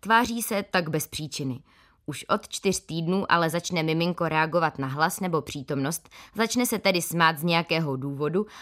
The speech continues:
a od zhruba čtyř měsíců se už řechtá i na hlas. Děti se smějí nejčastěji,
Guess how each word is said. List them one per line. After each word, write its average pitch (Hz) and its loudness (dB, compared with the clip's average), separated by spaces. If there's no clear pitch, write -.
a - 4
od 208 2
zhruba 214 2
čtyř - -4
měsíců 175 -2
se 180 -2
už 156 -2
řechtá 160 6
i 151 -4
na 139 0
hlas. 135 -4
Děti 151 -4
se 165 -2
smějí 170 2
nejčastěji, 156 -2